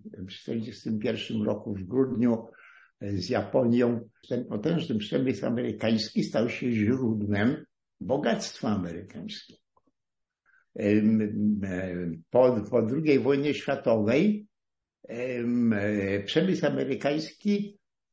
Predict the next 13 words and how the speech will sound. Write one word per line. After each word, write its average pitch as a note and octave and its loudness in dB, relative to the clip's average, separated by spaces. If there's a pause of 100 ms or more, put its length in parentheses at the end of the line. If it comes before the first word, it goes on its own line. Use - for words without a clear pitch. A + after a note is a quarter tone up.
(840)
osiągnął D3 2
stan F#3+ 2
siedemdziesięciu D3+ 0
czterech F3+ 2
procent F3 -2
przemysłu E3 -2
światowego. D#3+ 0 (420)
Przemysł D#3 0
światowy C#3+ 2
w F#3+ -6
siedemdziesięciu B2+ -2
czterech A#2+ -4
procentach A#2 -2